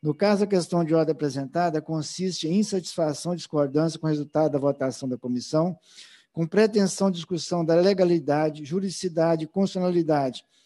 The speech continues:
e não esclarece-, esclarecimento de dúvidas.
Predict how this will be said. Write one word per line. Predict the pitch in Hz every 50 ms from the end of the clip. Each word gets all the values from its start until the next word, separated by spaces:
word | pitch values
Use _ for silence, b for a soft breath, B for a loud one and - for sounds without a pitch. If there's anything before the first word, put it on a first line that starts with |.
| b b b b
e | - 170
não | 160 165 170 180 190 196 208 214
esclarece-, | 202 180 - - 190 175 170 175 160 - 170 165 165 165 160
esclarecimento | 180 151 151 - - - 160 160 160 170 156 - - 151 151 151 151 147
de | 143 147
dúvidas. | 143 131 131 123 117 107 101 104 - - -